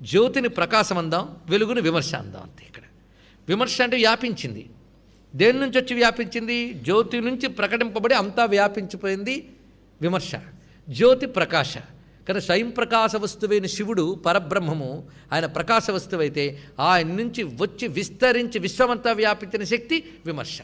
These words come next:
ఇప్పుడు ప్రకాశ, విమర్శ వేరుగా ఉన్నాయా? వెలుగు ఏ వస్తువు మీద పడిందో ఆ వస్తువును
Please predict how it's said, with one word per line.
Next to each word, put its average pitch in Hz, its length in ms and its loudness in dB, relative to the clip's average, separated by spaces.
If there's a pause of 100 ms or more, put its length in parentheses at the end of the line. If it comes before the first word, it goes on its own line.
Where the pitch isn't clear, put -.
(420)
ఇప్పుడు 202 180 -4
ప్రకాశ, 254 460 2 (100)
విమర్శ 226 340 0
వేరుగా 220 380 4
ఉన్నాయా? 143 500 0 (1700)
వెలుగు 196 380 -2
ఏ 185 180 4
వస్తువు 254 400 2
మీద 240 160 2
పడిందో 233 800 2
ఆ 170 60 4
వస్తువును 220 480 -2